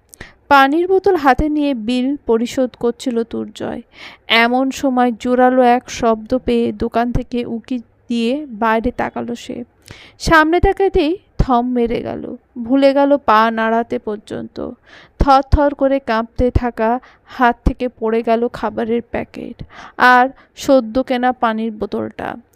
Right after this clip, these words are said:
উন্মাদের মতো ছুটে যেতে চাইল আগুনের লেলিহান শিখায় দাউ দাউ করে জ্বলতে থাকা তার গাড়িটার দিকে। কয়েকজন লোক মিলে দৌড়ে এসে তাকে জাপটে ধরল।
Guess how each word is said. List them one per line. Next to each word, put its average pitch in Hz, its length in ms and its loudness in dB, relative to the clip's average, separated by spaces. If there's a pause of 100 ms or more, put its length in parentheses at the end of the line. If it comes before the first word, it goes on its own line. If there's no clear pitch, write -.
(100)
উন্মাদের 262 640 2
মতো 254 420 -2 (160)
ছুটে 254 360 0
যেতে 247 280 -2
চাইল 226 420 4
আগুনের 233 680 0 (440)
লেলিহান 240 680 2
শিখায় 240 500 -2
দাউ 220 280 2
দাউ 233 260 2
করে 240 260 -2
জ্বলতে 233 360 -2
থাকা 233 280 -4
তার 226 240 -2
গাড়িটার 220 520 -4
দিকে। - 360 -12 (960)
কয়েকজন 220 460 2
লোক 208 440 0 (400)
মিলে 254 240 6
দৌড়ে 247 360 6
এসে 254 200 2
তাকে 240 220 -2
জাপটে 226 400 0
ধরল। 220 520 -4